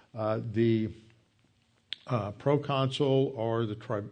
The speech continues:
uh, or the tribunal would meet and announce judgments on whatever cases were brought before them in Corinth. So that's the basic meaning of the word. It can also have other meanings, which we'll see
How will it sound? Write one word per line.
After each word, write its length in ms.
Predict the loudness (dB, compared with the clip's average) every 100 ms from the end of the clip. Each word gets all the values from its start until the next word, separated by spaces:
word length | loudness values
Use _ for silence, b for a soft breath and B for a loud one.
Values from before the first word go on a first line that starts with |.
| -10
uh, 300 | -8 -6 -8 -8
or 200 | -4 -4
the 100 | -4
tribunal 600 | -6 -6 0 0 0 -2
would 200 | -2 0
meet 300 | 0 0 -4 B B B _ -4
and 380 | 0 0 0 -4
announce 640 | -6 -4 -2 -2 -2 -4 -8
judgments 800 | -6 -2 0 0 0 -2 -2 -4
on 320 | -4 -2 -2
whatever 340 | -2 -2 -2 -4
cases 560 | -2 -2 0 0 -2
were 120 | -2
brought 340 | 0 2 2 0
before 380 | -6 -2 -2 -2
them 340 | -4 -4 -8 B B B B -2
in 460 | 2 4 2 -2 -8
Corinth. 580 | -16 0 4 4 2 -10
So 220 | -8 -6
that's 320 | 0 -2 -2
the 120 | -4 -4
basic 560 | 0 0 0 -4 -4
meaning 480 | -2 -2 -2 -4 -4
of 280 | -4 -4 -6
the 80 | -2
word. 480 | 4 6 6 2 -8 B B B -4
It 480 | 0 0 -4 -12 -4
can 180 | -2 0
also 400 | 0 0 -2 -2
have 240 | -2 -2
other 180 | -2 0
meanings, 440 | 2 2 2 0
which 180 | -4 -4
we'll 100 | -6
see 460 | -2 0 0 0